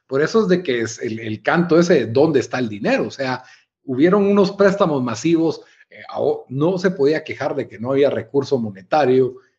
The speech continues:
y, y ¿qué es lo que está pasando? O sea, hay una gestión completamente inoperante, ineficiente en el,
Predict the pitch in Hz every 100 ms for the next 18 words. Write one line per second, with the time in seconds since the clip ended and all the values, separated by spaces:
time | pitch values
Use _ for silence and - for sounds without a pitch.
0 | _ _ _ _ - 143 143 - 135 147
1 | 151 147 113 - - - 175 214 - -
2 | 120 113 113 113 131 156 175 127 - -
3 | 139 190 - 117 101 - 127 - 165 147
4 | 175 175 139 110 - 98 123 180 208 151
5 | 117 110 127 127 147 269 269 _ _ _
6 | _ - 139 127 117 123